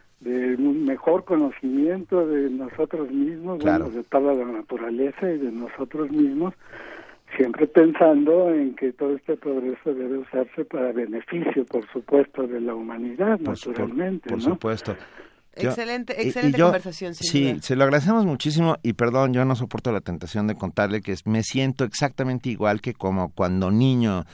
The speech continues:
Speaker 2: ah, en el año setenta y dos o setenta y tres, vi en el cine, en pantalla grande, una película llamada Viaje Fantástico, que era el viaje de unos científicos al, al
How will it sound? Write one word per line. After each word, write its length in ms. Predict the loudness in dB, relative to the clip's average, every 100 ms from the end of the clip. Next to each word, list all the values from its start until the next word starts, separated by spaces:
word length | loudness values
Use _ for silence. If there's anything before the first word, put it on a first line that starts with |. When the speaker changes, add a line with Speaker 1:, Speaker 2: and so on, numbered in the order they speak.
| -20 -20 -10
Speaker 2:
ah, 160 | -6 -4
en 480 | -4 -6 -4 -4 -2
el 140 | 0
año 200 | 0 0
setenta 400 | -2 -6 -6 -2
y 20 |
dos 180 | -2 -2
o 60 | -4
setenta 480 | -4 -4 -4 -2 -6
y 40 |
tres, 240 | -2 -4
vi 220 | -2 0 2
en 140 | 0
el 100 | -2
cine, 380 | -2 0 2 2
en 100 | 0
pantalla 400 | -4 -2 0 2
grande, 380 | 2 4 2 0 -6 -20 -10 -2
una 160 | 0
película 500 | 0 0 0 2 2
llamada 340 | 2 0 2 2
Viaje 280 | 0 -2
Fantástico, 720 | -4 -6 0 -2 0 -4 -4 -4
que 100 | 0
era 180 | 0 -2 -8 -14
el 140 | -4 2
viaje 260 | 4 4
de 80 | 2
unos 160 | 2 0
científicos 640 | -4 -6 -6 -6 -4 -4 -2
al, 300 | 0 0 -2 -10 -2
al 300 | 2 2 0